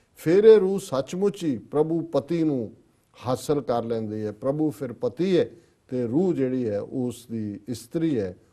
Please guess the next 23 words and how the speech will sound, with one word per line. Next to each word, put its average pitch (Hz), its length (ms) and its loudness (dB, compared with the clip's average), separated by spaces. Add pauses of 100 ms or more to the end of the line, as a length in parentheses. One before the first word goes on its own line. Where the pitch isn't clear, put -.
(160)
ਉਹ 143 120 0
ਪਿਆਰਾ 101 400 0
ਕੰਤ 139 420 -2
ਹੈ। 139 140 -2 (300)
ਔਰ 131 160 2 (140)
ਹਾਹਾ 151 280 4
ਸ਼ਬਦ 143 400 0
ਦੇ 143 100 2
ਨਾਲ, 107 380 0 (560)
ਹਾਹਾ 135 500 4
ਹੋਤ 131 500 2 (560)
ਹੋਏ 156 300 8
ਨਹੀਂ 147 320 4
ਜਾਣਾ, 113 440 4 (1120)
ਜਬ 147 360 4
ਹੀ 196 200 4
ਹੋਏ 139 420 6 (720)
ਤਬੈ 190 340 6
ਮਨ 165 280 4
ਮਾਨਾ, 120 520 2 (640)
ਹੈ 135 180 8
ਤੋ 175 280 2
ਸਹੀ, 139 560 0